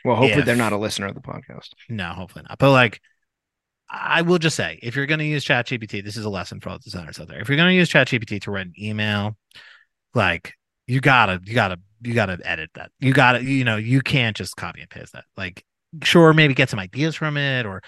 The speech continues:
Speaker 2: you know, thought starters, foundation, but like Debbie said, you can't be just copy
Speaker 1: Yeah,
Speaker 2: and
Speaker 1: just
Speaker 2: paste it. That's
Speaker 1: write it in your own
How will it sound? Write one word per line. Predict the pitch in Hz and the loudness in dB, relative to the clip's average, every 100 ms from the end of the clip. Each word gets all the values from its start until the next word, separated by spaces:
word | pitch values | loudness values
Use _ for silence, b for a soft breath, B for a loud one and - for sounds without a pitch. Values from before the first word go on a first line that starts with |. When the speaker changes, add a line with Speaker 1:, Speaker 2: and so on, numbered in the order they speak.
| B B | B B
Speaker 2:
you | 110 | -14
know, | 98 95 | -14 -14
thought | - 131 120 - | -6 -2 -2 -2
starters, | 127 113 110 107 - | -2 0 0 -4 -8
foundation, | 85 95 - 95 | -12 -12 -10 -12
but | 90 78 | -14 -16
like | 85 - - | -18 -10 -8
Debbie | 110 90 | -6 -8
said, | 76 - | -16 -16
you | 95 104 | -14 -6
can't | 117 101 87 | 0 0 -2
be | 87 | -10
just | 73 - | -14 -12
copy | - 220 | -4 -2
Speaker 1:
Yeah, | - | -2
Speaker 2:
and | |
Speaker 1:
just | - 156 | -4 -8
Speaker 2:
paste | - | -10
it. | - | -16
That's | 76 - - _ | -18 -18 -20 _
Speaker 1:
write | 131 147 175 | 2 4 4
it | 170 - | 4 4
in | 139 | 4
your | 135 123 | 4 4
own | 127 127 120 123 | 2 0 -4 -6